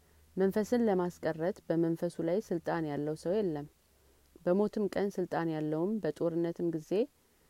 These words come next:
ሰንበት የለም። ኃጢአትም ሰሪውን አያድነውም። ይህ ሁሉ በአንድነት አየሁ። ከፀሐይም በታች ወደ ተደረገው ሥራ ሁሉ ልቤን ሰጠው። ሰውም ሰውን ለመጉዳት ግዥ-፣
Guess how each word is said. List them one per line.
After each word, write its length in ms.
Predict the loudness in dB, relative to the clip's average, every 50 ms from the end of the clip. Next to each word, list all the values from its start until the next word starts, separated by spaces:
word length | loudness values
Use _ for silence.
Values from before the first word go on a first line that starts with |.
| _ _ _ _ _ _ -6
ሰንበት 440 | 0 2 2 2 4 4 2 2 4
የለም። 360 | 2 2 2 2 -2 -4 -6 -8 -14 _ _ _
ኃጢአትም 500 | -2 0 0 2 2 0 -2 0 0 2
ሰሪውን 480 | 4 6 6 6 6 4 4 2 2 2 -2 _ _ _ _ _ -4 -2
አያድነውም። 600 | 0 2 2 0 0 -2 -2 -2 -2 -4 -6 -8 -10 _ _ _ -20 -20 _ _ _ _ _ _ 2
ይህ 120 | 4 4
ሁሉ 260 | 6 6 4 4 4 2 4
በአንድነት 640 | 4 4 2 2 2 0 2 2 2 2 2 0 0
አየሁ። 380 | 0 -2 -2 -2 -2 -4 -6 -6 -10 _ _
ከፀሐይም 480 | -4 -2 -2 -2 0 -2 0 0 0 0
በታች 380 | 0 -2 -4 -2 -4 -4 -4 -8 -18 -20 -20 _ _ _ -6
ወደ 140 | -4 -2 -2 -2
ተደረገው 560 | 0 0 2 2 2 2 2 2 2 0 -2
ሥራ 200 | -2 -2 -2 -2 0
ሁሉ 260 | 0 0 0 0 -2 -2 -4 -6 _ _ _ _ _ _ _ _ 0
ልቤን 360 | 2 2 2 4 4 4 4 4
ሰጠው። 440 | 0 -4 -6 -6 -4 -6 -6 -6 -6 -8 _ _ _ _ -14
ሰውም 340 | -4 -2 0 2 2 2 0 0
ሰውን 360 | 0 0 2 2 2 2 2
ለመጉዳት 560 | 2 2 0 0 -2 -2 -2 -2 -2 -4 -4 -8 _
ግዥ-፣ 300 | 0 0 0 0 -6